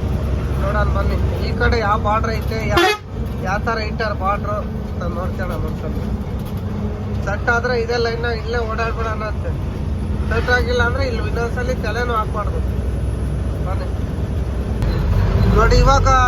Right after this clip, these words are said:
ಕರ್ನಾಟಕ ಅಲ್ಲ, ಹ್ಮ್, ಕರ್ನಾಟಕ ಯಾಕೆ ಬರ್ತದೆ ಗುರು, ಇಲ್ಲಿ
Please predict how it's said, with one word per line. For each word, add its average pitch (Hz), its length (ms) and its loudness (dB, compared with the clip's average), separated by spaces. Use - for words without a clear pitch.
ಕರ್ನಾಟಕ 269 360 2
ಅಲ್ಲ, 190 160 0
ಹ್ಮ್, 190 640 0
ಕರ್ನಾಟಕ 247 440 0
ಯಾಕೆ 240 220 -2
ಬರ್ತದೆ 247 280 0
ಗುರು, 240 180 4
ಇಲ್ಲಿ 175 340 4